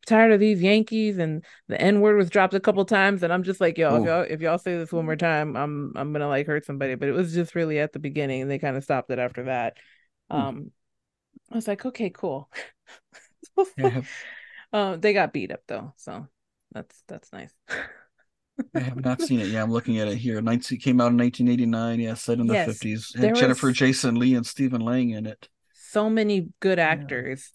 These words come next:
Speaker 1: in it.
Speaker 2: Yeah.
Speaker 1: Uh, I was just shocked to see them so young. I think that was probably my favorite part, was seeing, uh, a lot of people so young going in that. Um,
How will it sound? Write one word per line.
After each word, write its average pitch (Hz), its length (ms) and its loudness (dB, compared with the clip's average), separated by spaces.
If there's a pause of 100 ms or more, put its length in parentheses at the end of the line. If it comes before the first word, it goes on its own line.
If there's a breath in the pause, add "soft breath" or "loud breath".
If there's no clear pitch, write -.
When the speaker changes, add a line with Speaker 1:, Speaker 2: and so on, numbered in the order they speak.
(260)
Speaker 1:
in 151 200 -4
it. 139 140 0
Speaker 2:
Yeah. 123 340 0 (120)
Speaker 1:
Uh, 165 400 2
I 165 120 0
was 180 240 0
just 170 160 -6
shocked 165 240 -2
to 175 60 -4
see 170 200 -4
them 156 200 -6
so 151 240 -4
young. 151 520 -4
I 156 80 -2
think 151 240 -4
that 139 120 2
was 151 140 0
probably 143 640 0
my 139 260 -6
favorite 139 340 -2
part, 143 180 -4
was 139 160 -8
seeing, 139 460 -6 (600 soft breath)
uh, 151 220 0
a 143 100 -2
lot 139 200 0
of 139 100 0
people 127 580 -2 (380)
so 160 260 2
young 135 260 0
going 123 300 0
in 120 140 -4
that. 113 260 -6
Um, 135 600 0